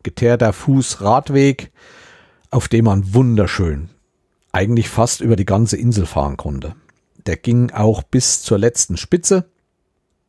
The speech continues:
und das war wie so eine Promenade auch oft, ging auch direkt am, in Zingst an dem Strandhaus vorbei. Da habe ich mich hingemacht.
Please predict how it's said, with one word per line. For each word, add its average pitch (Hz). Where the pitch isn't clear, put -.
und 123
das 110
war 117
wie 120
so 139
eine 123
Promenade 113
auch 131
oft, -
ging 107
auch 104
direkt 107
am, 98
in 104
Zingst -
an 95
dem 82
Strandhaus 131
vorbei. 113
Da 107
habe 113
ich -
mich 98
hingemacht. 202